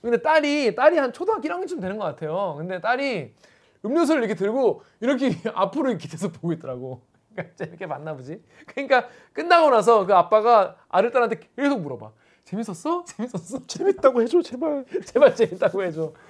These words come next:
Speaker 1: 예, 제가 구독자들에게 슬램덩크를 봐달라고 하는 김기화의 마음으로
Speaker 2: 음.
Speaker 1: 아들, 딸한테 뭐 "재밌다고 해줘." 그러는데 아무튼 그런 추억을 이제, 이제 다시 살아나게 하는 그런 만화가 아니었나 싶고요. 음.
Speaker 2: 네.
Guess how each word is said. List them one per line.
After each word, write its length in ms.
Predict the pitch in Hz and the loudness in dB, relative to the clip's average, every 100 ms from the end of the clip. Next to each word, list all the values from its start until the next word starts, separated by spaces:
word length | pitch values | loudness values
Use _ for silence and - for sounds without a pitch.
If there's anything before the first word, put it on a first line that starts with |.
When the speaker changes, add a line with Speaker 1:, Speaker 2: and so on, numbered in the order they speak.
| _ _ _ _ 156 | _ _ _ _ -12
Speaker 1:
예, 160 | 139 | -10
제가 280 | 131 139 131 | -8 -6 -6
구독자들에게 580 | 170 214 202 170 160 151 | -6 -4 -4 -2 -2 -4
슬램덩크를 500 | - 220 214 175 165 | -4 -4 -4 -6 -10
봐달라고 400 | 139 139 147 135 | -8 -4 -4 -4
하는 120 | 135 | -10
김기화의 440 | 127 147 151 147 117 | -12 -8 -4 -4 -6
마음으로 480 | 107 107 117 113 _ 101 | -14 -16 -18 -18 _ -18
Speaker 2:
음. 60 | 101 | -10
Speaker 1:
아들, 200 | 143 151 | -8 -6
딸한테 380 | 135 117 113 110 | -8 -10 -18 -20
뭐 160 | 107 110 _ _ _ _ - | -20 _ _ _ _ _ -18
"재밌다고 260 | 151 147 147 | -16 -14 -14
해줘." 140 | 131 | -12
그러는데 300 | 117 120 143 | -14 -14 -14
아무튼 280 | 170 180 160 - - _ - | -12 -12 -14 -20 -20 _ -2
그런 360 | 202 220 170 | 0 2 -2
추억을 1040 | - - 277 233 _ _ _ _ - 165 139 | -12 -6 -4 -6 _ _ _ _ -8 -8 -6
이제, 240 | 131 131 131 135 | -8 -12 -14 -20
이제 100 | 120 | -20
다시 200 | 123 123 | -18 -18
살아나게 340 | 170 165 156 | -14 -14 -12
하는 160 | 131 120 | -14 -16
그런 180 | 123 113 | -18 -18
만화가 240 | 101 107 | -16 -16
아니었나 420 | 107 110 110 107 _ | -18 -18 -18 -20 _
싶고요. 360 | _ 156 180 131 - _ _ _ - | _ -12 -12 -14 -20 _ _ _ -8
음. 60 | 123 | 2
Speaker 2:
네. 160 | 131 | 2